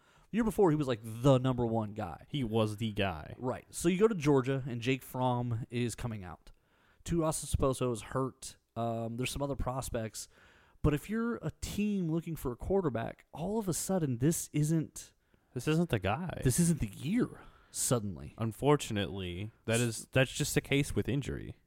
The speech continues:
Speaker 1: Well, it's, it's the case with injury, but now if you're a team drafting, like, if you're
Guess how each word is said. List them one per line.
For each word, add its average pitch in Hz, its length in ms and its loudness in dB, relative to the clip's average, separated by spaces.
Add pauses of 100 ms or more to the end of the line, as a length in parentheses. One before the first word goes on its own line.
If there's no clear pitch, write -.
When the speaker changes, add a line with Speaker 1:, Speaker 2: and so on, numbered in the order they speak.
(180)
Speaker 1:
Well, 220 180 6
it's, 185 200 -2
it's 202 160 -2
the 208 60 -2
case 220 180 -2
with 175 100 0
injury, 175 220 4
but 143 120 4
now 160 300 2
if 147 140 -4
you're 147 120 2
a 123 60 0
team 143 280 -6
drafting, 123 560 -6
like, 120 220 -8
if 107 120 -16
you're 107 200 -6